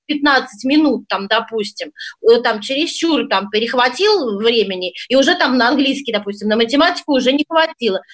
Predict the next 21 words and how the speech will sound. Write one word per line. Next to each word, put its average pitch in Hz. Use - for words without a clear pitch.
И 285
дети 269
п-, 214
и 247
дети 247
устали. 214
Я 226
так 269
понимаю, 302
учителя 330
между 311
собой 302
должны 240
ещё 240
интерактив, 254
так 190
сказать, 196
налаживать 202
в -
такой-то 233
ситуации. 180